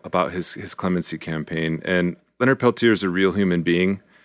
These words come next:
He symbolizes a lot for Native people and all people. And I was told, you know, during that lobby campaign, um, by a good friend of mine, he said to me, he said, "You know, Leonard Peltier is the embodiment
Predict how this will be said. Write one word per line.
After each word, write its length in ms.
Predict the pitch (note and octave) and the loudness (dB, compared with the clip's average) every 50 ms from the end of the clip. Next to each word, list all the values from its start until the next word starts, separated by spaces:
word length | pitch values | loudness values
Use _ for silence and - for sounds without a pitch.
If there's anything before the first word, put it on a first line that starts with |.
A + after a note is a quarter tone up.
| _ _ _ _ _ _ | _ _ _ _ _ _
He 140 | - G2 F#2+ | -4 -4 -2
symbolizes 680 | - - - A2+ G#2 G#2+ G2+ G2 G2+ G2+ F2+ F2 E2 E2 | -2 0 2 4 4 6 6 6 6 4 2 -2 -2 -2
a 60 | E2+ | -4
lot 380 | D#2 D#2+ E2 D#2+ F#2 G2+ - - | -2 0 2 2 2 2 0 -2
for 180 | - - F#2 | -8 -4 -2
Native 360 | E2+ E2+ E2 E2+ F#2+ G2 - - | 0 0 0 0 0 -2 -4 -6
people 480 | - G#2+ - - A2 G#2+ G#2+ A#2 - _ _ _ _ _ _ _ _ _ _ _ _ | -8 -8 -4 -4 -4 -4 -4 -6 -10 _ _ _ _ _ _ _ _ _ _ _ _
and 260 | - F#2+ F#2 F2 F2 | 0 2 2 2 2
all 220 | - - F2 F2 F#2+ | 2 2 4 4 4
people. 540 | - A#2+ A#2+ A#2+ A#2+ C#3 C3 C3 C3 B2 - _ _ _ _ _ _ _ - | 4 2 2 2 4 2 0 0 -2 -6 -10 _ _ _ _ _ _ _ -4
And 240 | A2+ G#2+ G2+ G2+ G2 - | -2 0 0 0 2 2
I 60 | A2+ | 4
was 180 | A2+ A2+ G#2 - | 4 4 2 2
told, 500 | - B2+ B2+ B2+ B2+ B2+ A#2+ G#2+ - - - _ _ _ _ _ _ _ | 2 4 6 6 8 6 4 2 -4 -12 -14 _ _ _ _ _ _ _
you 80 | - G#2+ | -6 -4
know, 120 | G2 G2 | -2 -2
during 320 | F2+ G#2+ A2 A#2 A#2+ B2 A#2 | 2 4 4 6 6 6 4
that 280 | A2+ G#2+ - - - | 4 2 0 -4 -2
lobby 320 | - F2+ F#2 G2+ G2+ G#2+ G#2 | 0 2 2 4 2 0 0
campaign, 680 | - G#2+ G2 F#2+ F#2 - F#2+ F#2 F#2+ F#2 F2+ F#2 - - - | 0 0 0 0 0 -2 -2 -2 -2 -2 -2 -4 -6 -6 -6
um, 240 | E2+ E2+ E2+ E2+ F2 | -6 -6 -6 -2 0
by 140 | F2+ F#2 | 2 2
a 60 | G2+ G2 | 2 4
good 180 | - A#2+ G2 | 2 2 2
friend 220 | - - G2+ G2+ G#2 | 2 2 2 4 4
of 60 | G2+ | 4
mine, 400 | G2 F#2+ F#2 F#2 F#2 F#2 F2+ - _ _ _ | 4 4 4 4 2 0 -2 -6 _ _ _
he 140 | - F#2+ | -10 -8
said 320 | F2+ - - G#2+ G#2 G#2 - | -4 -2 0 2 2 0 0
to 100 | - G#2 | -2 -2
me, 180 | G2 F#2+ F#2 F#2+ | -2 0 0 0
he 80 | G2 | -2
said, 240 | F#2 - - F2+ F2 | -2 0 -2 0 0
"You 80 | F#2 F#2 | 0 0
know, 260 | F2+ F2+ F2 E2+ - | 2 0 0 -2 -2
Leonard 240 | - G2+ G#2 A2 G#2 | -2 0 0 0 0
Peltier 680 | G#2+ A2 G2 F2+ - - G#2 G2+ G2 G2 F#2+ F#2+ F#2 - _ - - - _ _ _ _ _ _ _ _ _ _ _ _ _ _ | 0 0 0 0 -2 0 2 4 6 6 6 4 2 -2 _ -20 -20 -20 _ _ _ _ _ _ _ _ _ _ _ _ _ _
is 140 | - G2 F2+ | -6 -4 0
the 120 | F#2+ F#2+ | 0 2
embodiment 720 | F2+ F2 E2+ - D#2+ E2 F#2 F#2+ F#2+ F#2 F2+ E2+ E2 - | 2 2 2 2 4 4 4 4 4 2 2 0 -2 -4